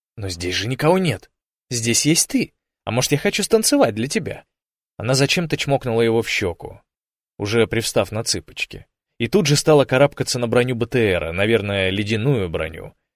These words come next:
Не изящно, смешно и со смехом. Словно она и хотела быть обезьяной, не лебедем. Алекса самого будто обожгло, когда она только ступила на обод колеса. Он представил, каково это голыми ногами.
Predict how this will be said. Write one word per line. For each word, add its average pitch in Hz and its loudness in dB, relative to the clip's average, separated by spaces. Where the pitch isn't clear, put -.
Не 151 4
изящно, - 0
смешно 120 -4
и - -12
со - -4
смехом. - -10
Словно 135 4
она 131 2
и 123 4
хотела 131 2
быть 87 -4
обезьяной, 95 -4
не 101 -4
лебедем. 85 -4
Алекса 180 4
самого 170 6
будто 113 4
обожгло, 110 4
когда 92 0
она 92 -2
только 98 -2
ступила 98 -2
на 90 -4
обод 90 0
колеса. - -8
Он 110 -4
представил, 107 2
каково 107 0
это - -8
голыми 87 -4
ногами. 82 -12